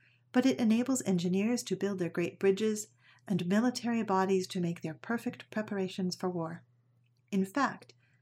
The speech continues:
at the center of that complicated maze called modern civilization lies one geometrical curve, for all the curves mentioned before are but special cases of the one called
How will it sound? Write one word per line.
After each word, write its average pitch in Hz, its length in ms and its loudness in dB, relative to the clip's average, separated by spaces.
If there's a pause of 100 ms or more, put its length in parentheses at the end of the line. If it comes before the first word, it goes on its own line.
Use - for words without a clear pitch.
(160)
at 190 120 -4
the 190 80 4
center 226 360 0
of 196 120 0
that 190 220 -2
complicated 185 640 -2
maze 185 320 0
called 160 360 -4 (120)
modern 170 420 0
civilization 165 800 -4 (460)
lies 208 260 4
one 233 280 0
geometrical 214 640 0
curve, 170 420 -8 (320)
for - 320 0
all 202 280 4
the 240 100 0
curves 214 360 -2
mentioned 190 400 -2
before 185 600 -4
are 180 100 -2
but 170 300 -6
special - 420 -2
cases 202 520 -6 (260)
of 190 140 -2
the 190 80 4
one 175 280 0
called 175 380 -4